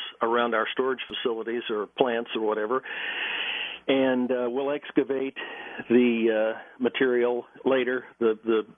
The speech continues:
soil, uh, and replace it and what have you." That's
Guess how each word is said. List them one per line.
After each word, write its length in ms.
soil, 440
uh, 140
and 220
replace 460
it 160
and 120
what 140
have 240
you." 60
That's 240